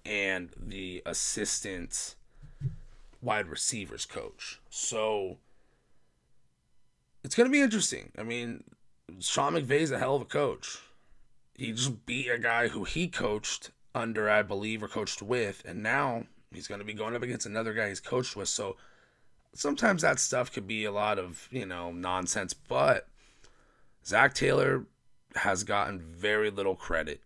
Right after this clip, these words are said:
for any of this. It's been the Jer-, Joe Burrow show. I mean, we could all agree on that, but maybe we need to give Zach Taylor just a little bit more credit, and he might come out and he might have a couple tricks up his sleeve for good old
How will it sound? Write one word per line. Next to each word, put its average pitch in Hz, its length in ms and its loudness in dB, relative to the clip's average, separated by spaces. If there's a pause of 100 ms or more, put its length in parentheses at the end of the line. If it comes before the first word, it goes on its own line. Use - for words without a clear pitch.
(260)
for - 300 -8
any 101 200 0
of 80 100 -4
this. 78 200 -2
It's 92 100 -8
been 110 200 -2
the 98 80 -2
Jer-, 95 320 -2 (180)
Joe 113 240 2
Burrow 101 560 2
show. 76 460 -2
I 82 80 -4
mean, 85 240 -8
we 101 100 -6
could 98 140 -4
all 92 180 4
agree 90 300 -2
on 82 160 -4
that, 76 340 -4
but 90 300 -2 (1300)
maybe - 240 -2
we 131 120 0
need 127 120 0
to 127 80 -2
give 107 220 -2
Zach 107 260 4
Taylor 113 320 0
just 85 220 -4
a - 20 -2
little 90 240 -2
bit 90 140 -4
more 90 180 -4
credit, 92 460 -2
and 87 300 -6
he - 200 -2
might 185 240 2
come 185 220 0
out 180 360 0
and 156 120 -12
he - 100 -4
might 147 220 2
have 160 160 2
a 127 60 -4
couple - 260 2
tricks - 280 -2
up 123 140 -2
his 104 160 2
sleeve 135 440 0
for 92 200 -6
good 101 220 -6
old 101 320 -2